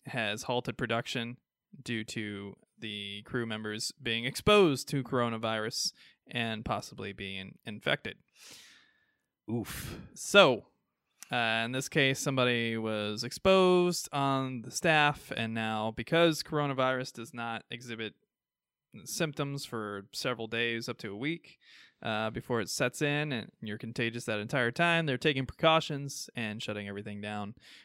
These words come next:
Speaker 1: which, again, is probably expensive, and it kinda bums you out for the fans of the show. I know a lot of people have actually really liked Riverdale, so that's kinda cool,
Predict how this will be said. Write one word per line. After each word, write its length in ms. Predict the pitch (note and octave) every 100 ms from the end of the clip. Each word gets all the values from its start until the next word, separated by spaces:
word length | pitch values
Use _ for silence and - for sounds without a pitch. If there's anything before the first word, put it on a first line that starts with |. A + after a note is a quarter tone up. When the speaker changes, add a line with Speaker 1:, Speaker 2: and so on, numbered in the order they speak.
| -
Speaker 1:
which, 160 | G#2+
again, 420 | A#2 C#3 D3+ D3 C3+
is 140 | C#3+ -
probably 300 | F3+ E3+ C#3+
expensive, 760 | - D3+ C#3 - B2+ B2+ - -
and 400 | A#2 G2+ G2+ G2 -
it 160 | - -
kinda 400 | A#2+ G#2+ G#2 A2+ _
bums 300 | D3+ C3 C3+
you 80 | C3+
out 300 | B2 B2 -
for 100 | A#2+
the 80 | G#2+
fans 300 | - A2+ A2+
of 40 |
the 60 | G#2
show. 300 | - C#3+ C#3+
I 80 | C3+
know 180 | F#3 F3+
a 60 |
lot 160 | E3 E3+
of 40 |
people 260 | D3 C#3 B2
have 120 | C3 - -
actually 320 | A#2 A#2 - A2
really 220 | A2+ G#2
liked 260 | G#2+ A#2+
Riverdale, 540 | C3+ C3 C3 C3 C3+ D3+
so 160 | - G2+
that's 220 | G#2+ -
kinda 180 | A#2 A2
cool, 320 | A#2+ A#2+